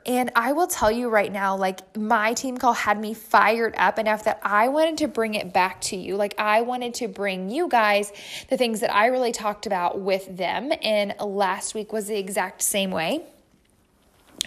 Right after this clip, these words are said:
And it was talking about, like, our vision boards and everything, if you didn't go listen to last week's episode. But I,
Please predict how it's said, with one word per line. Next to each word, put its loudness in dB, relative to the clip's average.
And 0
it 0
was 0
talking -6
about, 0
like, 0
our 2
vision 2
boards 0
and 2
everything, -2
if -6
you -4
didn't -2
go 0
listen -2
to -6
last -2
week's -6
episode. 0
But 6
I, 8